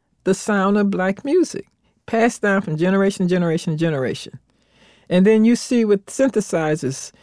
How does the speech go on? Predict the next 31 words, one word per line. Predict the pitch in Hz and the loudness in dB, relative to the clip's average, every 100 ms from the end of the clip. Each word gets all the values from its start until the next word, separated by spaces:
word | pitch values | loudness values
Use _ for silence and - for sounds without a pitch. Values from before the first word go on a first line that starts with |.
| _ _ - | _ _ -4
some | 180 | -2
funk | - 208 196 | -2 -2 -2
musician, | 175 165 165 - 117 | 0 0 0 -2 -8
growl, | 131 127 135 143 160 175 185 185 202 190 | 0 2 2 2 2 2 2 2 0 2
they | 190 | 2
try | 185 208 | 2 0
and | 202 | 0
get | 185 | 0
those | 165 | 0
growling | 135 135 170 196 185 165 | -2 0 2 4 2 0
sounds. | 156 160 139 98 - - - _ _ _ - | -2 -2 -2 -4 -8 -18 -20 _ _ _ 0
And | 190 202 | 4 4
that | 226 | 2
was | 208 202 | 0 0
a | 214 | -2
part | - 190 190 | 0 2 2
of | 196 | 2
that | 196 190 | 0 0
whole | 208 202 208 151 | 0 2 2 0
African | 160 202 196 202 196 | -2 -4 -4 -2 -2
aesthetic | - 190 190 190 | -2 -2 -2 0
ideal. | 196 208 208 285 - - 135 _ _ _ _ _ - - | -2 -2 0 -2 -2 -8 -16 _ _ _ _ _ -16 -2
You | 196 | 2
know, | 202 190 | 4 2
varying | 160 196 240 277 254 | 2 2 2 2 0
sounds, | - 214 185 | 0 0 2
not | 180 220 - | 2 0 0
the | 196 | -4
so-called | 220 202 214 202 175 | -2 -2 0 -2 -2
pure | - - 247 233 | -6 -2 2 2
sound, | - 175 147 117 143 | 0 -4 -2 -4 -8